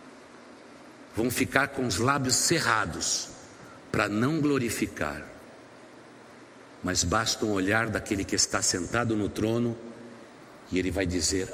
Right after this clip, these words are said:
"Abra os seus lábios e declarem a glória do Filho de Deus."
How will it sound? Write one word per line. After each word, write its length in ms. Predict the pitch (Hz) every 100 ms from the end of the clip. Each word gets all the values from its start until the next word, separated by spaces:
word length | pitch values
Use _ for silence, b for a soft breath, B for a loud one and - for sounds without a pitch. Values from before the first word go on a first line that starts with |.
| -
"Abra 300 | - 120 117
os 160 | 110 -
seus 220 | 107 87
lábios 680 | 92 85 76 71 - - - - - - - - - - - - -
e 80 | 101
declarem 680 | 104 110 - 107 104 92 95
a 80 | 90
glória 540 | 73 90 110 110 101
do 100 | 98
Filho 400 | 98 - 95 85
de 120 | 80
Deus." 520 | 71 67 65 - -